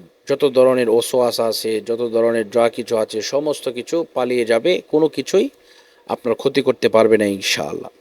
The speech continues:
তো প্রথমত হচ্ছে আপনাকে যে কাজটা করতে হবে, আপনি আপনার ঘরের চারদিকে আপনার পেরেক মারার জন্য চারটি পেরেক নিয়ে আসবেন, যেটা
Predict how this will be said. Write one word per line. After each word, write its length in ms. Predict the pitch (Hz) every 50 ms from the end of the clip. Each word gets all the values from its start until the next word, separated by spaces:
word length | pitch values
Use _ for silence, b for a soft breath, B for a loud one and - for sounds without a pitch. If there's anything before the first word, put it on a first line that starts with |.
| _ _ _ _ _ _ _ _ _ _ _ _ _ _ _
তো 40 | - 156
প্রথমত 400 | - - 180 - 202 214 214 175 190
হচ্ছে 220 | 180 - - - 160
আপনাকে 300 | 147 - - 135 - 143
যে 140 | 131 131 131
কাজটা 260 | - 123 113 - - 120
করতে 240 | 117 120 - - 120
হবে, 240 | 117 117 110 123 135 139 147 - _ _ _ _ _ _ _ _ _ _ _ _ _ _ _ -
আপনি 300 | - 120 117 127 127 127 117 101 - - _ _ _ _ _ _ _ _ _ _ _ _ _ _ _ _ _ _ - - _ _ _ _ _ _ _ _ -
আপনার 280 | - 131 123 139 156 147
ঘরের 460 | 117 110 123 160 185 190 185 185 175 160 120 - _ _ _ _ _ _ -
চারদিকে 600 | - 160 147 151 156 147 147 175 156 - 131 101 85 - _ _ _ _ _ _ _ _ _ _ _ _ _ _ _ _ _ _ _ _ _ _ _ _ _ _ _ _ _ _ _ -
আপনার 300 | 120 120 120 127 131 123 120 - _ -
পেরেক 240 | - 151 175 202 196 -
মারার 260 | 175 175 165 156 147 139
জন্য 220 | 143 139 143 147 151 143 - -
চারটি 420 | - 160 160 147 - - 185 185 175 139 - - _ _ _ - - -
পেরেক 220 | 147 143 143 131 - -
নিয়ে 160 | 127 120 120 117 113
আসবেন, 320 | 104 95 92 98 95 90 - - - _ -
যেটা 300 | 120 120 135 131 147 139